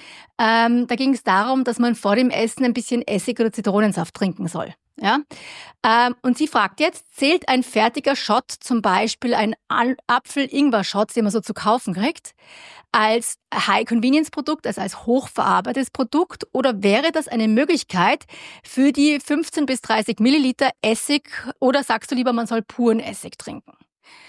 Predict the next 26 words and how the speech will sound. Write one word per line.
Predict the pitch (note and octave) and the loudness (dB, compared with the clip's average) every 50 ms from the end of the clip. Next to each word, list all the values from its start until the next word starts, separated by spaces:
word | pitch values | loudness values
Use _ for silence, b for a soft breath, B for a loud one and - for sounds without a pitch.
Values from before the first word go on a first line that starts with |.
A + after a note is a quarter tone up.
| B B B | B B B
Also | B3 A#3+ A#3+ | -2 0 2
da | D4 | 2
ging's | C4+ D4+ D#4 D4 - | 2 2 0 2 2
darum, | - F#3+ G3+ A#3 C4 C#4+ C#4 | 2 2 2 2 2 0 0
dass | C4+ A3 | 0 -2
man | B3 A#3+ - _ | -2 -4 -4 _
ein | - A3 A3 A#3+ | -2 -2 0 0
bis | B3 C#4 A#3+ - | -2 -2 -4 -6
zwei | - - - G#3 G3+ A3 A#3 | -12 -4 0 2 4 4 2
Esslöffel | - - B3 B3+ - - C#4+ C4+ - - C#4 C4+ C4+ C#4 - | 2 2 0 -2 0 -2 -2 -2 -2 -2 -2 0 0 0 0
Essig | - A3+ A3+ - C4 A#3+ | 0 -2 -2 -2 -2 -2
oder | A#3 G#3 F#3 | -2 -2 -2
Zitronensaft | - G3+ - B3 C#4+ E4 E4+ D#4+ D4+ - C4 B3 B3 - - | -6 -6 -6 0 0 4 4 4 4 4 2 0 0 0 -6
vor | - - A#3 A3+ A#3 | -2 2 2 4 4
dem | B3+ A#3+ - | 2 0 0
Essen | - G#3+ G#3+ - - A#3+ A3 | 0 -2 -2 0 -2 -4 -2
zu | - D4+ | -2 -4
sich | C#4+ D#4+ C4+ - | -4 -2 -2 0
nehmen | C4 B3+ B3 A#3+ A#3+ | 2 2 2 2 0
soll, | A#3+ - G#3+ G#3+ A3 A3+ A#3 A3+ | 0 2 2 2 4 2 0 0
zum | - G#3 | -2 -2
Beispiel | G3 G#3 G#3 G3+ - G#3+ | -2 -2 -2 -2 -4 -4
in | G3 G3 | -4 -4
einem | G3+ F#3+ | -4 -6
Glas | - G3+ G3 - - - | -4 -4 -4 -6 -6 -10
Wasser. | - - - - - - | -12 -12 -12 -12 -14 -16